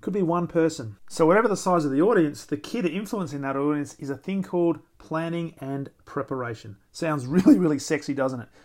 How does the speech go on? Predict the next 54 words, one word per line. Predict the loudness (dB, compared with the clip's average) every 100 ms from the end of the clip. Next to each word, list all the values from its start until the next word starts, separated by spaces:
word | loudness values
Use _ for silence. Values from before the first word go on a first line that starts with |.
| _
No, | -10 -8
it | -6
doesn't. | -6 -8 -10 -20 _
It's | -6 -2
not | -2 0
charismatic. | 2 4 2 0 -4 -4 -10 _ _
It | -2
is | -2 -2
not, | -2 -2 0 0
uh, | 0
it | 0
is | -2 0
not | -2 -4
sexy, | -6 -8 -8 -8
but | -6
I | -4
guarantee | -2 -2 -4 -8 -6
you, | -4
when | -4
we | -6
do | 0 2 2
this | 0 0
really, | -2 -2
really | -4 -6
well, | -4 -4 -4 -8 _ _ _ _
we | -2 0 2 0 -4 -8
significantly | -8 -6 -4 -2 0 0 -2 -4 -4
improve | -6 -2 -2 0
the | -2
opportunities | -2 -4 -8 -6 -6 -6
and |
therefore | -6 -6 -6 -8
the | -8
probability | -4 -4 0 2 2 -2
of | -4
us | -6
getting | -6 -6 -6
a |
great | -6 -6 -6
result | -4 -4 -4 -8 _ -20 _
than | -4 -2 -2
if | -4 -2
we | 2 2
just | 2 0 0 -8
winged | -8 -4 -2
it | -4 -8
and | -12
tried | -4 0 0
to | -2 -8
get | -2 -2 0
through | -2
without | 0 0 -2
the | -4
preparation. | -8 -6 -6 -8 -12